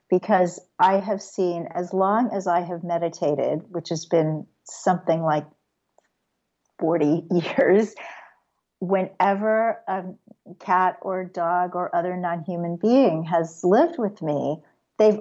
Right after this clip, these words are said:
always been there for meditation. And now I'll just say to my dog, "Forbes, Forbes, time to meditate." And he just trots on in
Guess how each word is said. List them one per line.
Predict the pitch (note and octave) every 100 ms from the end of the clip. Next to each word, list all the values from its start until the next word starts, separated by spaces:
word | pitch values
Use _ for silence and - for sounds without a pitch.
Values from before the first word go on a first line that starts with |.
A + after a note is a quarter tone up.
| G#3+
always | G3 F#3+ G3+ G3+
been | - F3+
there | E3+ D#3+
for | G3
meditation. | E3+ D#3+ D#3+ B3 C#4+ - D3 D3
And | F3 F3
now | G#3 D#4+ A#3 -
I'll | F3
just | F3 E3+ -
say | - G3+
to | A3+
my | F3+ D#3
dog, | - D#3+ D#3+ -
"Forbes, | C#4+ C#4+ A3+ -
Forbes, | D#4 F4+ F4 -
time | - A#3
to | D4+
meditate." | F4+ F#4 F#4+ C#4 C4+
And | A3
he |
just | G#3+ B3+ -
trots | - - E3 A3 - -
on | C4+ D4+
in | A#3 G#3+ A#3